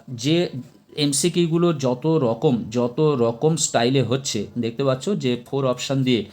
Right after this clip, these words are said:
আহ, ব্ল্যাঙ্ক আছে, আহ, সঠিক উত্তরটি চুজ করতে বলছে, আহ, চারটে অপশন সহ। আহ, তারপরে তোমার,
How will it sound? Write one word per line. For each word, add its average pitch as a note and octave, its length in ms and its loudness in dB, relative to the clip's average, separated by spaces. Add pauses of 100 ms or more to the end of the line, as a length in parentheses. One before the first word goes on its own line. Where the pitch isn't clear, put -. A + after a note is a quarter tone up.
(260)
আহ, B2 300 -4
ব্ল্যাঙ্ক C3 320 2
আছে, B2 320 -2 (320)
আহ, A2+ 340 -6
সঠিক C#3 460 -2
উত্তরটি C3 400 -2
চুজ D#3 280 -2
করতে C3+ 260 -4
বলছে, B2 400 0
আহ, B2 480 -2
চারটে C3 300 0
অপশন A#2+ 420 0
সহ। A#2+ 420 0 (400)
আহ, A#2 140 -6
তারপরে B2+ 420 0
তোমার, B2+ 320 2